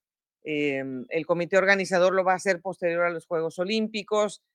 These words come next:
va a quedar un poco más relajado, se van a poder,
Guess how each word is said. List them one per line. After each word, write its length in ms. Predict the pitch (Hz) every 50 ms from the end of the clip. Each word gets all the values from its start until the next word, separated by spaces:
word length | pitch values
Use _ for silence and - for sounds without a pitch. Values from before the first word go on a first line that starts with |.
| _ _ -
va 60 | 190
a 40 | 180
quedar 220 | - 196 185 180
un 100 | 185 185
poco 180 | 175 190 - 185
más 160 | 180 180 180
relajado, 680 | 180 180 175 170 165 - 185 185 185 185 185 185 185
se 100 | 170 -
van 180 | 160 160 165 165
a 40 | 156
poder, 400 | - 170 170 165 175 170 165 170